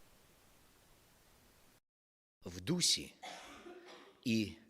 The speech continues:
в правді? Ви знаєте, можна гарно співати.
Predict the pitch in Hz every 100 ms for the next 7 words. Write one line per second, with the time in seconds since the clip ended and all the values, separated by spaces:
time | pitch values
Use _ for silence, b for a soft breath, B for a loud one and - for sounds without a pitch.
0 | - _ _ _ _ - - - 107 73
1 | 76 - - - _ _ - _ _ _
2 | _ _ _ _ b b b b 180 247
3 | 240 311 311 277 269 262 294 233 254 262
4 | 254 - 277 277 - 90